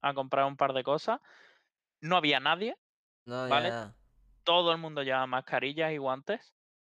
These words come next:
Speaker 1: Había avisos por la tienda de, "Usamos mascarillas y guantes por vuestro bien, no asustaros", ¿sabes? Porque la peña suele ser muy racista, sobre
Speaker 2: Es
Speaker 1: todo
Speaker 2: que
Speaker 1: en
Speaker 2: el
Speaker 1: estas
Speaker 2: racismo está
Speaker 1: situaciones.
Speaker 2: saltando por, el racismo está saltando por todos lados, que ya te digo que, que,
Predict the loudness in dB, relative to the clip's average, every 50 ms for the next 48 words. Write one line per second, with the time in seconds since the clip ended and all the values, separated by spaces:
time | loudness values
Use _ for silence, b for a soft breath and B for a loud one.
0 | _ _ _ _ _ _ _ 0 2 2 4 4 4 4 4 4 2 0 -4 -6
1 | -6 -8 -8 -10 -10 -10 -14 -18 _ _ _ _ _ _ _ _ _ -2 0 0
2 | 0 2 0 0 0 0 0 -4 -4 0 2 0 0 2 2 2 2 2 0 -2
3 | -8 _ _ _ _ _ _ _ -8 -6 0 0 0 0 0 -2 -2 0 0 0
4 | 2 0 0 0 0 0 2 2 0 0 0 0 0 -2 -2 0 -4 -6 -6 -4
5 | _ 0 0 0 2 2 0 0 2 0 0 2 2 4 4 4 2 2 -2 -8
6 | -4 0 2 4 4 4 4 2 -2 -6 -6 -2 2 2 4 4 4 2 0 2
7 | 2 2 2 2 0 -2 -2 0 2 2 2 2 0 0 2 2 0 0 -2 -6
8 | _ _ -10 -2 0 2 2 2 0 0 -2 -2 -2 -2 0 -2 0 0 -2 -2
9 | -2 -4 -4 -4 -2 0 0 0 2 2 2 2 2 2 0 0 -2 -2 -2 -6
10 | -6 -4 -4 -4 -4 -4 -6 -4 -4 -4 -4 -2 -4 -6 -6 -6 -8 -8 -10 -12
11 | -10 -8 -6 -4 -4 -4 -4 -2 -2 -2 -2 -2 -2 -4 -4 -4 -4 -6 -6 -6
12 | -6 -8 -6 -4 -4 -4 -2 -2 -4 -4 -2 -2 -2 -2 -2 -2 -2 -2 -4 -4
13 | -6 -4 -2 0 0 0 0 0 -2 -2 0 -2 -2 -4 -4 -6 -8 -10 -12 -14
14 | -14 -12 -14 -14